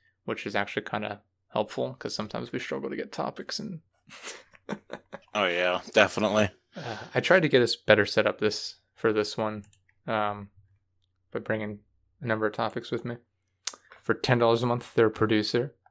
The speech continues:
Speaker 1: so they get the previous awards. Uh, they get, <laughs> I, I worded it as carefully as I could. I said, "You also get to hang out with the friends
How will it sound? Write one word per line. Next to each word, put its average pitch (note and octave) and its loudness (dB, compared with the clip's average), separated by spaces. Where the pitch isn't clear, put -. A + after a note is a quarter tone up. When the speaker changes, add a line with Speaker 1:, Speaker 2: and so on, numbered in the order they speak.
Speaker 1:
so A2 0
they G#2+ -2
get G#2 0
the G#2+ -12
previous G#2+ 0
awards. A2+ 0
Uh, A2 0
they A2+ 4
get, G#2+ 2
<laughs> - -4
I, A#2+ 8
I A#2 8
worded A2+ 6
it G#2+ 6
as G#2+ -2
carefully G#2+ 4
as G2+ 2
I G2 6
could. A2 2
I - -4
said, G#2+ 2
"You B2 8
also E3+ 2
get B2 4
to G#2 2
hang B2 2
out D3+ 4
with D#3+ -4
the - 0
friends G2 -2